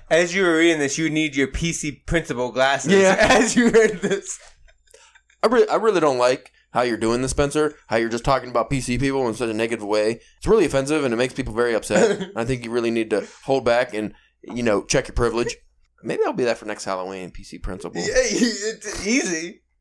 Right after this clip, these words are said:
Speaker 2: Yeah, I don't have to do much. It's one of the few superhero type looking people I actually look like.
Speaker 1: Yeah.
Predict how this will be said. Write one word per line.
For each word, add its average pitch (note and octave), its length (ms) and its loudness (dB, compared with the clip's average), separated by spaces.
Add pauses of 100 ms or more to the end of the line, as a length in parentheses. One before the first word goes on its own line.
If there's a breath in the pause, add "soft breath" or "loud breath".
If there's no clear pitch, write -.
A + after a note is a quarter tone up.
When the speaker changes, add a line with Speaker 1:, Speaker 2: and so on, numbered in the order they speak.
(340)
Speaker 2:
Yeah, C#3+ 160 -2
I - 20 0
don't E3 80 2
have F#3 120 -2
to - 40 -14
do G#2 220 -6
much. F2+ 280 -6
It's D#3 140 -4
one C4+ 140 2
of B3+ 80 -2
the F#3 40 -2
few A3+ 200 -6
superhero D3 580 -2
type D3+ 260 -4
looking D3 260 -6
people D#3+ 300 -4
I D#3 160 0
actually E3 260 -6
look F#3 180 -6
like. - 160 -4
Speaker 1:
Yeah. E3+ 380 0